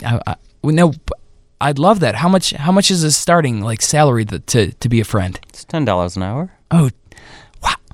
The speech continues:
Speaker 1: Ten dollars? <laughs>
Speaker 2: Yeah.
Speaker 1: Oh my gosh.
Speaker 2: And you can share my Netflix account.
Speaker 1: This, this is, like, the greatest day ever. I've been, been living this University of Tucson life for too long.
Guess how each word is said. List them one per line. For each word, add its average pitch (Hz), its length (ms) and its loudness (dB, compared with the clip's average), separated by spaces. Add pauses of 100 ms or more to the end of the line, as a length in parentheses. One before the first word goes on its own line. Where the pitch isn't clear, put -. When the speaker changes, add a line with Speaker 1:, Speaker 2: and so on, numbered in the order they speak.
(240)
Speaker 1:
Ten 233 360 2
dollars? 165 680 0
<laughs> - 80 -20
Speaker 2:
Yeah. - 180 0
Speaker 1:
Oh 220 220 2 (100)
my 170 120 2 (220)
gosh. 170 480 0
Speaker 2:
And 127 260 -4
you 120 120 -2
can 117 480 0
share 110 360 -2
my 104 120 0
Netflix 101 380 -6
account. 101 260 -12 (1800)
Speaker 1:
This, - 340 0 (540)
this 123 160 0
is, 123 140 2
like, 113 120 4
the 113 80 -2
greatest 104 380 2
day 101 240 2 (220)
ever. 110 240 2
I've 110 100 2
been, 113 180 2 (760)
been 135 140 -2
living 160 220 2
this 147 160 0
University 147 520 2
of 127 80 -2
Tucson 135 360 2
life 123 200 2
for 117 80 -4
too - 200 -2
long. 123 340 2